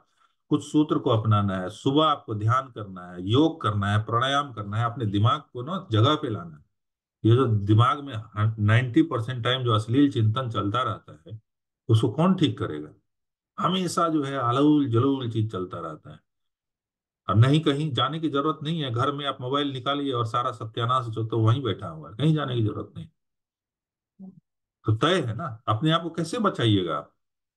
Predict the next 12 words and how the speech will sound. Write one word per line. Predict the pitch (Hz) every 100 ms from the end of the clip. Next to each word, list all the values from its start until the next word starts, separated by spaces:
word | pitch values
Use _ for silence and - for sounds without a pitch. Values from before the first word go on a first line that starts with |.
| -
कैसे | 170 170
आपका | 233 233 170
मन | 143 131
लगेगा? | 110 92 78 71 _ _ _ _ _ _
जब | 110 117
तक | 185 180
सुबह | - 113 160
आप | 165 147 -
नियमित | 120 123 175
ध्यान | 131 107 113 160 165
नहीं | 147 117
कीजिएगा, | 107 101 98 90 95 110